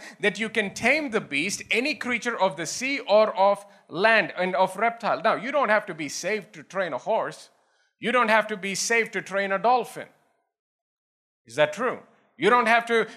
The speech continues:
be saved to train your puppy or your dog, your cat, whatever it is. Why? That can be done by just a natural human being.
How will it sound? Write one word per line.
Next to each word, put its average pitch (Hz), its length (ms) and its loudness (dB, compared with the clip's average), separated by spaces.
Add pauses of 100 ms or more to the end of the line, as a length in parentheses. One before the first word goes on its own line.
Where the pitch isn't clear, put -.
be 214 140 -2
saved 226 340 0
to 226 100 0
train 220 300 0
your 214 160 2
puppy 247 380 -2 (560)
or 165 120 -2
your 170 120 0
dog, 220 280 6
your 185 140 0
cat, 220 260 2
whatever 214 400 0
it 196 120 0
is. 226 180 2 (160)
Why? 208 300 4 (320)
That 233 340 2
can 262 240 0
be 254 140 0
done 220 320 2
by 208 400 6 (240)
just 214 360 0
a 202 140 4
natural 196 540 -2
human 160 460 -8
being. 226 480 -6